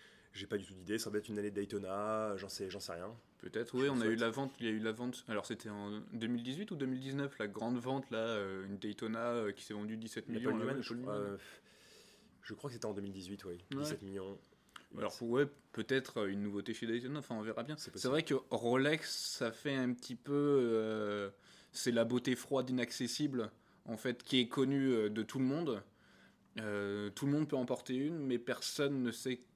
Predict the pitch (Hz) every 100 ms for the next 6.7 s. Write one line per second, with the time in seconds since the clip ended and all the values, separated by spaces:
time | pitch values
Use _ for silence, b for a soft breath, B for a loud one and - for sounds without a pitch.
0 | _ - 127 113 113 113 117 120 120 131
1 | 139 139 117 92 101 - - 123 127 120
2 | 113 - 101 98 110 113 131 - - 104
3 | 95 107 101 98 95 95 92 B B B
4 | 110 117 113 110 120 117 139 139 - 117
5 | 113 117 117 139 143 139 123 - 104 -
6 | 117 - 139 135 143 131 104